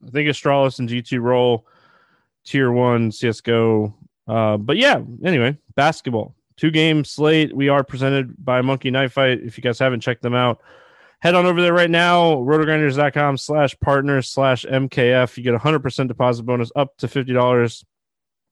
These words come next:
on your first deposit. So fastest growing single player D F S site out there. If you guys haven't checked it out, um, it's just a ton of fun. You know, they have some stuff up for N B A. They always have some stuff up for, um, N F L as well. So,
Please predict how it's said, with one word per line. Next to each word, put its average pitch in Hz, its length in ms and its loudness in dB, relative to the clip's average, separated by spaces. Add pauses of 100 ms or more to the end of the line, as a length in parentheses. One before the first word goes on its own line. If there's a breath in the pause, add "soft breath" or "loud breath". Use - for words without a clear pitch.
(640)
on 139 160 0
your 135 100 0
first 131 260 -4
deposit. 120 520 -2
So 117 260 0 (560 loud breath)
fastest 160 400 -2
growing 151 540 2
single 151 320 -2
player 135 280 0
D 131 160 -4
F 127 120 -2
S 123 140 -4
site 123 200 0
out 127 220 0
there. 120 420 0
If - 200 -18
you 117 60 -6
guys 110 120 -6
haven't 120 220 -2
checked 120 240 -6
it 117 220 -2 (200)
out, 117 40 -10
um, 104 400 -4
it's 117 140 -14
just - 200 -14
a - 40 -20
ton 165 160 -4
of - 80 -8
fun. 156 300 -4 (100)
You 110 160 -10
know, 107 100 -8
they 117 120 -2
have 127 160 -2
some 120 120 -12
stuff 127 280 -4
up 123 160 -2
for 117 160 -2
N 117 100 -2
B 117 180 -2
A. 151 300 2 (720 soft breath)
They 131 140 2
always 135 340 2
have 131 160 0
some 120 140 -8
stuff 123 280 -2
up 120 220 -2
for, 110 420 -4
um, 110 280 -2
N 123 80 -2
F 113 140 -6
L 113 140 0
as 104 140 -8
well. 110 200 -2
So, 110 360 -4